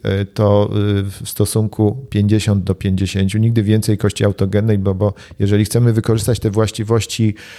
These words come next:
podparcia konturu, y, miejsca regenerowanego, rekonstruowanego, to wtedy ten ksenograf jest nam, y, potrzebny właśnie.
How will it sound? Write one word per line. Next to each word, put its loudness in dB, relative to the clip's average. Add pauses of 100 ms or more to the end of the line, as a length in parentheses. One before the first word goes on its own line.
(240)
podparcia 0
konturu, 2 (320)
y, 2
miejsca -2
regenerowanego, 0
rekonstruowanego, 2
to -4
wtedy -2
ten -2
ksenograf 0
jest 0
nam, 2 (300)
y, -6
potrzebny -2
właśnie. -4